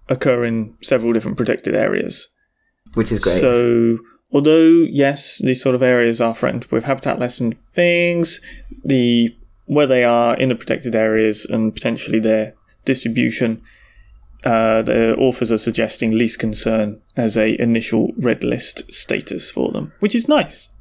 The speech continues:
Speaker 2: Yeah, we've got enough
Speaker 1: We've
Speaker 2: to
Speaker 1: got
Speaker 2: be
Speaker 1: new
Speaker 2: concerned
Speaker 1: species,
Speaker 2: about.
Speaker 1: and it isn't of immediate conservation concern, which is
Speaker 2: Yeah.
Speaker 1: really nice.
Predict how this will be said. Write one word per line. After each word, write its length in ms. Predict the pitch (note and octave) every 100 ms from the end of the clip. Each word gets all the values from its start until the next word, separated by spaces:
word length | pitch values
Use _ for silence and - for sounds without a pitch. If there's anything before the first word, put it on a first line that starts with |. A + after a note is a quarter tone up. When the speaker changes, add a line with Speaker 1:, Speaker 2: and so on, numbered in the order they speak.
| - -
Speaker 2:
Yeah, 220 | - C#3+ -
we've 140 | B2+ C3
got 100 | C3+
enough 180 | C3
Speaker 1:
We've 80 | -
Speaker 2:
to 20 |
Speaker 1:
got 40 | -
Speaker 2:
be 60 | B3
Speaker 1:
new 60 |
Speaker 2:
concerned 260 | G#3+ G#2+ F3
Speaker 1:
species, 400 | - E3+ E3 -
Speaker 2:
about. 100 | - - - -
Speaker 1:
and 200 | C3+ -
it 220 | - - - - - - - -
isn't 360 | D#3+ D#3+ D3+ -
of 300 | C3 C3+ B2+
immediate 500 | B2+ B2+ C#3 B2 B2
conservation 680 | - B2+ - A#2+ A2+ - A2
concern, 560 | - G#2 - - B2+ - _
which 260 | G#3 - A#2
is 260 | A#2 G#2+ -
Speaker 2:
Yeah. 220 | G2+ G2+ - - _ _ _ -
Speaker 1:
really 380 | A2+ C3 C#3+ B2
nice. 460 | - - - -